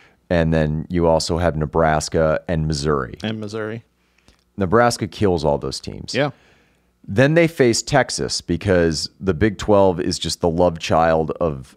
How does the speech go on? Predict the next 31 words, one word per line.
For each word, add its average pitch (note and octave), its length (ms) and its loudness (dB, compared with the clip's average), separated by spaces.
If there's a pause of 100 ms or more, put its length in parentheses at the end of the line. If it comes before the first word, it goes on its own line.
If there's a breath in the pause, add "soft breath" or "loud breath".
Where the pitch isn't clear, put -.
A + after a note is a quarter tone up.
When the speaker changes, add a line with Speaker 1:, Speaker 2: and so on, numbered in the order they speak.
(120)
Speaker 1:
the D#2+ 100 -4
Texas F#2 500 -4
and E2+ 100 -2
Oklahoma D#2+ 580 -2
schools. D2+ 580 -4 (480)
Um, C#2+ 440 -2
Oklahoma E2+ 280 -2
State E2 240 -2
was C#2+ 160 -6
in D2 60 -8
the C#2 80 -4
Big C#2 200 -4
Eight, C#2 220 -4 (360 loud breath)
but E2 120 2
all F2 120 4
the D#2+ 80 -4
Texas G2 440 -4
and F2+ 80 0
Oklahoma E2 520 0
schools D#2 580 -2
that D#2+ 160 0
were D#2+ 160 0
in D#2 120 -2
the D2+ 80 -2
old D#2 220 0
Southwest D#2 560 -2
Conference D2 460 -4
that D2 140 -2
are D2 40 0
big C#2 280 -2
schools. - 500 -10